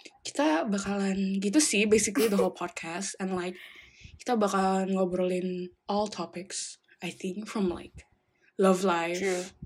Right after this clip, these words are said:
Speaker 1: life, asik.
Speaker 2: Asik.
Speaker 1: Terus kayak, ya,
Speaker 2: Spoiler
Speaker 1: iya.
Speaker 2: alert.
Speaker 1: <laughs>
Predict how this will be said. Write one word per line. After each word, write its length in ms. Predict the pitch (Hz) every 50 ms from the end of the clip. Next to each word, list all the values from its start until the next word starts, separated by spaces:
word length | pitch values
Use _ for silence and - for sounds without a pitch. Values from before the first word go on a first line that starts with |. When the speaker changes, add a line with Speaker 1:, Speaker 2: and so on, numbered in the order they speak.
| - -
Speaker 1:
life, 760 | 196 180 170 165 170 175 175 180 190 196 196 - - - - - _ _ _ _ _ - - - - - _ _
asik. 440 | - 190 170 175 180 - - - 233 165 165 170 165 165 165
Speaker 2:
Asik. 20 | - - - - _ _ - - _ -
Speaker 1:
Terus 180 | 254 240 208
kayak, 300 | - - 175 160 156 - - _ _
ya, 440 | - 247 269 285 285 294 294 294 294 - - _ _ - - - _ -
Speaker 2:
Spoiler 640 | - - - - - - 269 262 254 254 262 262 277
Speaker 1:
iya. 460 | 320 370 381 349 320 339 330 339 349 349
Speaker 2:
alert. 80 | - - - - - - 415 392 415 - - - - - - 359 - - - - - -
Speaker 1:
<laughs> 60 | -